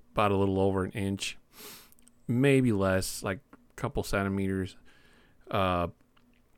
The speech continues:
if you actually look, if you watch that video that I did, uh, with, uh, with Amir on Broncos Avenue, and you look behind me, you can kinda see the glare. There was still a couple of wet <laughs> spots because I had to stop cleaning,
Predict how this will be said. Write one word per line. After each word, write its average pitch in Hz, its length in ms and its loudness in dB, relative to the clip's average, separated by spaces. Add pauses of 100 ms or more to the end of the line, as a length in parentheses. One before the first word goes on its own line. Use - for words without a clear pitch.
(340)
if 147 180 4
you 151 160 8
actually 165 460 6
look, 120 540 6 (200)
if 120 120 0
you 123 100 4
watch 156 240 8
that 120 160 8
video 120 320 6
that 98 140 4
I 98 100 4
did, 107 240 6
uh, 95 160 0
with, 95 260 -2
uh, 92 380 -2
with 98 180 -4
Amir 101 260 -2
on 95 80 -2
Broncos 98 380 -4
Avenue, 98 400 -4 (440)
and 120 160 4
you 110 120 6
look 117 300 8
behind 92 560 2
me, 151 320 4
you 110 140 -2
can 123 160 2
kinda 120 420 2
see 120 260 4
the 110 120 4
glare. 101 540 4
There 120 120 4
was 113 140 2
still 110 160 2
a 101 40 0
couple 107 320 0
of 90 100 -2
wet 101 180 2
<laughs> - 80 -4
spots - 560 2 (460)
because - 480 10 (260)
I - 100 12
had 156 200 12
to 143 60 6
stop - 340 8
cleaning, 131 580 8